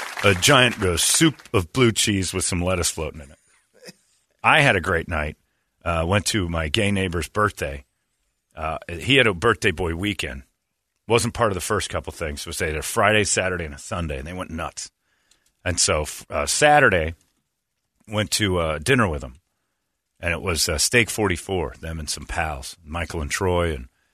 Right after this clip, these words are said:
we load up and go over there and hanging out, and it's, uh, M-, Megan and I, gay couple, gay couple,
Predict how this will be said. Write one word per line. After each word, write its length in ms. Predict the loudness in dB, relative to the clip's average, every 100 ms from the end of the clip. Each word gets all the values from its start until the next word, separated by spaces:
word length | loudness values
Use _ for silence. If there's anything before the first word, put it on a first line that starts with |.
| _ _ -12
we 100 | -8
load 240 | -4 -4 -2
up 240 | -4 -6
and 240 | -10 -12 -16 _ _ _ _ -10
go 100 | -4
over 220 | -4 -2
there 240 | -2 -2 -2
and 140 | -6 -14
hanging 320 | -8 -4 -2 -2
out, 240 | -4 -6
and 80 | -10
it's, 220 | -12 -12
uh, 180 | -10 -10
M-, 240 | -10 -12 -10
Megan 360 | -8 -4 -2 -2
and 100 | -2
I, 200 | -4 -4
gay 160 | -2 0
couple, 400 | 0 0 -2 -2
gay 220 | -4 -4
couple, 500 | -2 -4 -2 -8